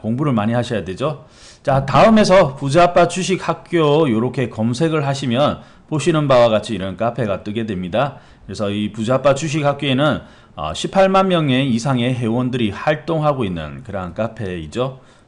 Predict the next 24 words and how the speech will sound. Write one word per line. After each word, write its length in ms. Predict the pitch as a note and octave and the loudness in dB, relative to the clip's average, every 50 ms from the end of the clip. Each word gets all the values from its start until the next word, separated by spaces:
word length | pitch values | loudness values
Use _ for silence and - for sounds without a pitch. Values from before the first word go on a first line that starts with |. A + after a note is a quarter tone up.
| _ _ _ - - _ | _ _ _ -20 -20 _
자, 220 | - - C#2+ C#2+ - - | -16 -16 -16 -16 -18 -12
이곳에 320 | - G#2+ B2 D3+ D3 C3+ D3 | -6 -4 -2 -2 0 0 0
오시면, 880 | B2 A2 A2 D#3 F3 F3 - F#3 F3 D#3 C3+ C3 C#3+ E3 C#3+ E2+ - - - - _ _ _ _ _ _ _ _ _ _ _ - - | -2 0 2 2 2 2 2 2 2 4 4 4 4 4 4 0 -4 -10 -18 -20 _ _ _ _ _ _ _ _ _ _ _ -16 -12
음, 500 | F2+ F2+ F2+ E2 E2 E2 D#2 D#2 D#2 - _ - - - - - _ | -10 -8 -8 -8 -8 -10 -10 -12 -12 -14 _ -18 -20 -20 -20 -20 _
전문가들의 840 | - - C#3+ C#3 D#3 F3+ E3 E3 D#3+ D#3 C#3+ D3 D3 D#3 D#3+ D3+ - | -4 -2 0 2 2 4 6 6 6 6 4 4 2 4 2 2 0
그러한 300 | - D3 D3 C3+ A#2+ A2+ | 0 0 0 2 2 0
시황과 1080 | G#2+ - - - D#3+ D#3 C#3 D#3+ E3 F3 F3+ E3 B2+ F#2+ G2 G#2+ B2 D#3 E3+ C3 - - - - _ _ | -2 -4 -2 0 0 0 2 2 2 2 2 2 2 2 4 4 2 2 0 -2 -10 -20 -20 -20 _ _
그리고 520 | - B2 A#2+ B2 B2 A2+ C#3+ D#3 E3 F3 | -6 -4 -2 -2 0 0 0 2 2 0
초보자를 720 | E3+ - - A#3 A3+ A3 F#3+ E3+ E3 D3 C3+ B2+ A2 F#2+ | 0 0 -2 2 2 2 4 6 4 4 4 4 0 0
위한 440 | F#2 F#2 F#2+ F2+ F2 D#2+ D2 D2+ D2 | -2 -4 -4 -4 -4 -4 -8 -12 -12
그러한 260 | - - G#2 G2+ G2+ | -8 -6 -6 -6 -6
주식 360 | F#2+ - D#3 C#3+ - D3 A2+ - | -6 -6 -6 -6 -6 -6 -8 -8
강의들이 560 | - - F2 G2+ A2+ B2+ B2+ D3 D#3 C#3+ C3 | -12 -10 -4 -2 -2 0 0 0 -2 0 -2
이렇게 320 | A2+ G2 F#2+ - - F2+ D#2 | -2 -2 -4 -6 -10 -12 -12
도-, 180 | - - - F2+ - _ | -14 -16 -18 -18 -16 _
들어 420 | - B2 A#2 A2 A2+ A2 G#2+ G#2+ G2+ - | -4 -2 -2 0 0 0 0 -2 -2 -4
있고요. 600 | - C3 C3+ - G2+ F#2 F2+ F#2+ B2 E3 F3+ F3 - - - - - - - - _ _ | -8 -10 -8 -8 -6 -4 -2 0 0 0 -2 -4 -10 -20 -20 -20 -20 -20 -20 -20 _ _
그리고 300 | - A2 G#2+ G#2+ A2 A#2+ | -10 -6 -6 -4 -2 0
무엇보다도 920 | A#2 A2+ A2+ C3+ D#3 D3 - F3+ E3+ - D3+ C#3+ D3+ F3 D3 F#2 - - - - - | 0 0 0 0 0 0 2 2 4 4 4 4 6 4 4 4 0 -4 -10 -20 -20
성공한 600 | - - - F3 F3 G#3 G#3+ A3 G#3 G#3 G#3 G3+ | -14 -6 -4 -2 2 4 4 6 6 6 4 4
고수들의 840 | - C#3+ C3 C#3 D#3+ - - G3 D#3+ E3+ C3+ F#2+ F2 F2 E2+ G2+ A#2 | 2 0 2 2 0 0 0 0 0 0 0 0 -2 -2 -4 -6 -8
그러한 420 | - - B2+ B2+ B2+ B2 A#2+ A2+ A2+ | -6 -4 -2 -2 0 -2 -4 -4 -8
생생한 560 | - - C3+ C3+ C#3 D#3+ D#3 D#3 D#3 D#3+ D3+ | -8 -6 -6 -4 -2 -2 0 0 0 -2 0
경험담이 1120 | - F3+ F#3+ G3+ G3 F#3 F3 D3+ B2 A2+ - - _ - - A2 G#2+ F#2+ F2+ F2 D#2+ D2 | 0 0 2 2 2 0 0 -2 -4 -8 -12 -20 _ -12 -8 -8 -6 -6 -6 -8 -8 -10